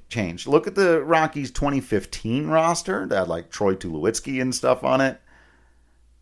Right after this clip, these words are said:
And look at the Rockies' twenty seventeen roster when they started going to the postseason. Those are very,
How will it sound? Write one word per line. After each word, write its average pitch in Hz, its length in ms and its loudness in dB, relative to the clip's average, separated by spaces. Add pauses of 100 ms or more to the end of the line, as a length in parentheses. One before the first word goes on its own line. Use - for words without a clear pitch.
(160)
And 147 140 0
look 160 160 6
at 170 80 -4
the 170 60 -2
Rockies' 147 580 2
twenty 143 320 0
seventeen 135 580 6
roster 87 440 -8
when 98 140 -12
they 107 60 -10
started 135 320 4
going 131 220 6
to 127 60 2
the 117 100 0
postseason. 104 640 0
Those 147 200 0
are 170 100 -4
very, 139 800 -2